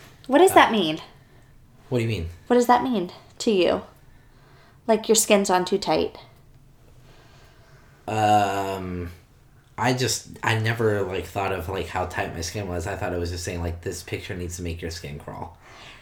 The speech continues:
Speaker 1: I know, that's what I think about this because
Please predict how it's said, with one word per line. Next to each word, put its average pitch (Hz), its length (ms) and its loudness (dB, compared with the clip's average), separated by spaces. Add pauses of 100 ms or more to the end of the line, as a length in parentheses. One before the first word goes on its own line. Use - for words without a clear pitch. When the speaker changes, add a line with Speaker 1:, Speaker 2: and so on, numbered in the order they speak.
(300)
Speaker 1:
I 262 100 4
know, 277 200 12
that's 226 280 10
what 262 200 10 (120)
I 254 160 12
think 320 280 8
about 220 340 10
this - 640 4 (480)
because 208 760 6